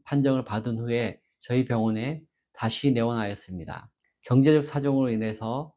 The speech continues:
주 일 회 면역 수액 치료만 받고 계십니다. 항암 치료 후 백혈구 감소와 간 기능이 있어서 한 차례 연기된 적이 있지만 면역 수액 치료를 통해서 일 주 만에 정상화되어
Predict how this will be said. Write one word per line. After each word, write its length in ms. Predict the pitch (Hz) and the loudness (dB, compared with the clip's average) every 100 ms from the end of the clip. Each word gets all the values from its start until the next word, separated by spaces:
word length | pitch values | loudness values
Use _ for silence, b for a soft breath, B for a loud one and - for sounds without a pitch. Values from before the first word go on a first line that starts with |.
| _ _ | _ _
주 220 | - 135 | -8 2
일 160 | 139 131 | 4 6
회 100 | 131 | 4
면역 300 | 113 127 135 | 2 2 0
수액 220 | - 143 | 0 -2
치료만 420 | 143 135 113 120 135 | -2 -6 -4 -4 -6
받고 360 | 110 - 123 | -8 -10 -8
계십니다. 680 | 113 107 101 87 - - - _ _ - | -6 -8 -10 -12 -12 -18 -20 _ _ -4
항암 280 | 151 156 160 | 2 4 2
치료 280 | 160 143 | 2 4
후 220 | 139 139 139 | 4 4 0
백혈구 520 | 127 117 147 143 131 | -4 -2 0 2 0
감소와 720 | 117 113 117 117 113 113 120 _ | -2 -4 -4 -4 -4 -4 -8 _
간 300 | - 120 135 | -2 4 4
기능이 360 | 131 131 127 117 | 6 4 2 0
있어서 600 | 113 120 117 120 170 185 | -2 -6 -4 -4 -6 -8
한 180 | - 151 | -4 -2
차례 580 | 151 151 139 135 135 135 _ _ | 2 2 4 2 -2 -6 _ _
연기된 400 | 117 127 139 127 | -2 2 2 2
적이 220 | 120 123 117 | 2 0 0
있지만 540 | - 110 127 113 - - _ | -4 -4 -2 -4 -8 -16 _
면역 320 | 117 131 143 | 2 4 4
수액 260 | 143 147 143 | 2 0 0
치료를 240 | - 135 | 0 -2
통해서 640 | 131 120 113 123 127 131 | 0 -4 -4 -4 -6 -6
일 160 | 120 135 | -2 -2
주 140 | - | 2
만에 280 | 139 127 123 | 2 2 0
정상화되어 920 | 117 117 123 123 113 113 107 135 180 | -4 -4 -4 -4 -4 -6 -4 -4 -4